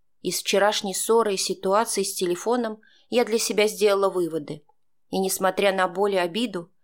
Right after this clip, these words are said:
готова была работать над ошибками и подстраиваться.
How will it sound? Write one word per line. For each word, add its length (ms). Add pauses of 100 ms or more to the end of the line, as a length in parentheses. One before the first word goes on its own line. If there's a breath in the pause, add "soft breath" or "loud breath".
(200)
готова 500
была 280
работать 540
над 160
ошибками 680 (220 soft breath)
и 80
подстраиваться. 1040